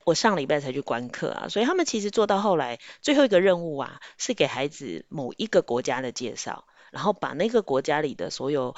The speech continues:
环境、生活形态、神话各种东西给他们，然后请孩子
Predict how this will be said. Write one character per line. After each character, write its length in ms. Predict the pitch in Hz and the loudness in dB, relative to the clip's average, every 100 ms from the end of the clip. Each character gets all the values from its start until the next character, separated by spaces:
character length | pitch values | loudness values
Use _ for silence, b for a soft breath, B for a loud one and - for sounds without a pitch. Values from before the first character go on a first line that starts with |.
| B B | B B
环 400 | - 139 120 135 | -4 -4 -4 -8
境、 380 | - 180 147 147 | -4 -4 -4 -4
生 200 | 156 156 | -4 -4
活 200 | 135 131 | -4 -4
形 280 | 135 123 | -6 -8
态、 300 | 131 156 135 | -6 -6 -4
神 360 | 127 - 117 127 | -2 -2 -4 -10
话 280 | 151 170 139 | -4 -2 -2
各 160 | 170 | -2
种 160 | 147 101 | -2 -4
东 180 | 117 131 | -8 -8
西 120 | - | -8
给 140 | - - | -10 -10
他 160 | 123 | -10
们， 100 | 101 B B B B | -12 B B B B
然 140 | 147 180 | 0 2
后 80 | |
请 180 | 254 143 | 2 0
孩 160 | 127 151 | -2 -4
子 200 | 156 | -6